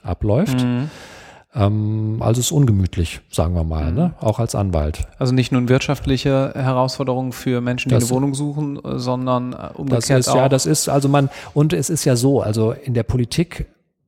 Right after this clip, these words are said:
Speaker 1: ist es, ähm, hier in Berlin zumindest, hat man so den Eindruck, dass die Vermieter sind immer die Bösen, die Mieter sind die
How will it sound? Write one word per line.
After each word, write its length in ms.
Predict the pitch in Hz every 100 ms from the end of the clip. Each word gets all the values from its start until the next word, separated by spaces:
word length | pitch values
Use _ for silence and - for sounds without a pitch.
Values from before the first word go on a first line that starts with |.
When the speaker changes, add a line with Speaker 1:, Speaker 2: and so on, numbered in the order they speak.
| _ _
Speaker 1:
ist 300 | 139 127 -
es, 500 | 127 117 - - - -
ähm, 640 | 117 110 110 107 107 104
hier 200 | 104 135
in 80 | 120
Berlin 300 | 107 104 175
zumindest, 460 | - 185 165 156 -
hat 120 | 135
man 100 | 139
so 100 | 135
den 120 | 127
Eindruck, 460 | 120 113 135 123 -
dass 240 | 120 -
die 100 | -
Vermieter 580 | 104 117 110 143 151 143
sind 200 | 131 123
immer 160 | 117 110
die 100 | 101
Bösen, 560 | 101 101 123 175 247 - _ _ - - _ -
die 80 | 107
Mieter 280 | 117 139 151
sind 240 | 143 131
die 360 | 123 113 110